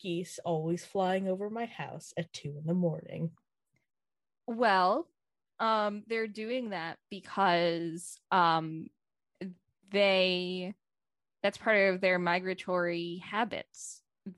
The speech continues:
Speaker 2: Um, they fly overhead in order to get to Florida.
Speaker 1: <laughs> Florida specifically.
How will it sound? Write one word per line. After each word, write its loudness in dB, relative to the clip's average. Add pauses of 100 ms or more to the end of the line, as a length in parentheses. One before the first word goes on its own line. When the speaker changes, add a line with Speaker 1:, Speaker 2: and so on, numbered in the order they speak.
(160)
Speaker 2:
Um, 2 (1200)
they 2
fly 0
overhead -2 (1200)
in -2
order -4
to -12
get -4
to -6
Florida. 0 (680)
Speaker 1:
<laughs> -16
Florida 4
specifically. -6